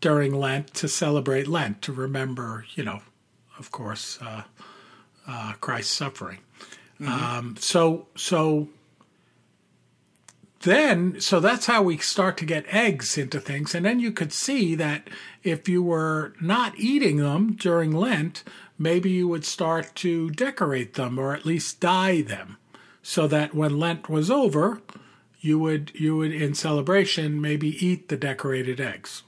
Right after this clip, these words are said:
Speaker 1: or at least celebrate the decorated eggs. I mean, you didn't have refrigeration back then, so I don't know if they actually <laughs> ate 'em.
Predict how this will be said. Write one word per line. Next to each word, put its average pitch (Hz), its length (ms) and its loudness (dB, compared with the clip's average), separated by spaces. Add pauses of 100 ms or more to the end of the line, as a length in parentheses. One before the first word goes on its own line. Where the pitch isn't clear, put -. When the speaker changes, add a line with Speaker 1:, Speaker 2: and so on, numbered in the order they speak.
Speaker 1:
or 127 160 -4
at 131 80 -10
least 139 240 -2
celebrate 120 520 0
the 123 80 -6
decorated 110 580 -6
eggs. 98 300 -8
I 127 60 -4
mean, 117 160 -6
you 123 100 -4
didn't 113 200 -2
have 107 400 -6 (480)
refrigeration 127 760 0
back 117 260 -6
then, 117 260 -6
so 123 160 -6
I 123 100 -4
don't 120 140 -6
know 120 140 -4
if 113 100 -10
they 123 100 -6
actually 120 440 -2
<laughs> - 40 -2
ate 180 240 6
'em. 151 300 0